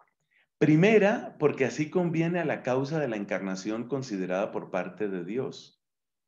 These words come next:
El Espíritu Santo es el amor del Padre y del Hijo, como se expuso en la primera parte. Y del supremo amor de Dios proviene el que su Hijo tomase carne en un seno virginal.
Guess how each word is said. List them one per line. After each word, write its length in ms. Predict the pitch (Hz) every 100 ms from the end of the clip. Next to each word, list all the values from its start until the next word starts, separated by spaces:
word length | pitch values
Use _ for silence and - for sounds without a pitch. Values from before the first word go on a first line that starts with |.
| _ _ _ - _ -
El 140 | 120
Espíritu 540 | 113 - 147 180 165
Santo 360 | 123 147 160 165
es 120 | 135
el 120 | 139
amor 340 | 123 110 120 143
del 240 | 135 107
Padre 380 | - 123 143 147
y 20 |
del 220 | 117 104
Hijo, 320 | 151 160 95 92
como 200 | 95 92
se 120 | 95
expuso 380 | 87 - 104 135
en 40 |
la 140 | 127
primera 360 | 95 92 95 107
parte. 480 | 131 135 127 87 - - _ _ _ _ _ -
Y 140 | 139
del 240 | 135 143 131
supremo 580 | - 131 143 170 214
amor 320 | 240 180 175 175
de 140 | 170
Dios 320 | 139 139 143
proviene 480 | 143 127 117 135 160
el 120 | 170
que 140 | 160 127
su 180 | 113
Hijo 260 | 120 127 156
tomase 440 | 120 101 107 135
carne 300 | 135 123 139
en 100 | 127
un 100 | 113
seno 300 | 117 127 131
virginal. 640 | 117 107 104 123 139 -